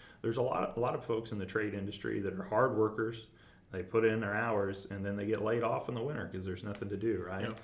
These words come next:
Speaker 1: And they don't necessarily always have the best benefits package. So I think that's, um, a pool of folks that, um, the pro-, <laughs> the problem is in our current market right now, uh,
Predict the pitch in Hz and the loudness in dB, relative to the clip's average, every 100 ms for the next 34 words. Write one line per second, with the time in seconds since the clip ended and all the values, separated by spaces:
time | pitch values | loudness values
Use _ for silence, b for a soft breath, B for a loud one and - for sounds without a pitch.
0 | - 104 101 110 117 117 - 113 104 113 | -10 -4 2 4 4 0 -4 -4 0 2
1 | 110 101 104 98 117 110 95 85 - - | 2 2 0 0 -4 -6 -6 -8 -10 -10
2 | 95 95 95 - 95 95 92 - 101 95 | -8 -6 -8 -8 -12 -8 -10 -6 -6 -6
3 | B B B - 127 147 120 113 113 - | B B B -2 2 2 4 4 2 -2
4 | - - 101 95 92 92 - 101 - 123 | -8 -6 -4 -2 -4 -6 -4 -4 0 4
5 | 117 110 95 - 107 101 - - 104 92 | 6 4 2 0 0 0 -2 -4 -2 -2
6 | 92 B B B - 90 87 87 92 95 | -4 B B B -12 -8 -8 -6 -6 -6
7 | - - - 101 - 135 113 95 101 120 | -4 -4 -2 -4 4 6 6 2 0 -2
8 | 101 92 85 - 113 95 98 127 123 110 | -2 -6 -6 -4 -4 -4 -2 -2 0 -2
9 | - B B B - 98 90 101 104 107 | -4 B B B -4 -4 -2 -4 -4 -4
10 | 98 95 - 98 98 | -6 -8 -6 -4 -4